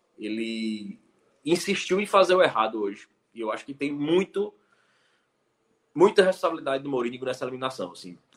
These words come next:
Tem diretamente, é, a influência do Mourinho nessa eliminação, que, como eu já disse, poderia se dar em condições normais. O Ituano é um, é um time da Série B,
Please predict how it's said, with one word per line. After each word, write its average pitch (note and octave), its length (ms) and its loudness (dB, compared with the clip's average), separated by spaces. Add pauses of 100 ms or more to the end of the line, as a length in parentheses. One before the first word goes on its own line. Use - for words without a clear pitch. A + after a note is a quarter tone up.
Tem A#2 240 -4 (100)
diretamente, C#3 1000 4 (420)
é, G#2 440 -8
a G#2+ 80 -2
influência A#2 440 0
do A#2+ 100 -2
Mourinho A2 460 0
nessa A2+ 240 0
eliminação, A2+ 580 0
que, C#3+ 400 -2 (180)
como B2+ 180 -2
eu B2+ 40 2
já C3 160 4
disse, A2+ 480 -8 (140)
poderia C3 520 2 (480)
se - 260 -6
dar C#3 180 6
em E3 60 0
condições C#3+ 380 -2
normais. B2 420 2
O B2+ 100 -2
Ituano B2+ 360 0
é B2+ 40 -4
um, B2 240 -6
é A#2 40 2
um A#2+ 80 0
time C3 180 -8
da B2 80 0
Série A2+ 220 0
B, A2+ 320 2